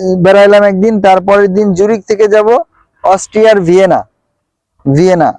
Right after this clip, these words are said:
ভিয়েনাতে যেতে লাগবে আপনার মাত্র পঁচিশ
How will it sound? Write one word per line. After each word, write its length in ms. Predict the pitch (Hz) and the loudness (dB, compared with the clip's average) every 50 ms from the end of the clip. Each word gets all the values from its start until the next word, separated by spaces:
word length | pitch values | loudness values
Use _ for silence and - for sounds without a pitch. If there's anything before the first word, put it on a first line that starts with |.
| _ _ _ _ _ _ _ _ _ _ _ _ _ _ - 139 | _ _ _ _ _ _ _ _ _ _ _ _ _ _ -4 -2
ভিয়েনাতে 800 | 151 180 196 208 214 220 220 220 220 202 196 220 220 226 220 | 0 2 2 2 2 4 4 4 4 2 2 2 2 4 2
যেতে 280 | 214 190 208 202 190 226 | 2 0 0 0 0 0
লাগবে 380 | 220 214 214 208 196 196 220 220 | 2 2 2 2 2 0 2 2
আপনার 400 | 214 208 196 240 233 208 214 208 | 2 2 0 0 0 0 0 2
মাত্র 300 | 202 202 202 190 - 214 214 226 233 233 220 - - - - - - - _ | 0 -2 -2 -2 -2 0 0 2 2 0 0 -4 -6 -10 -16 -20 -20 -14 _
পঁচিশ 320 | - 202 202 - 226 214 | -6 -6 -4 -4 -6 -6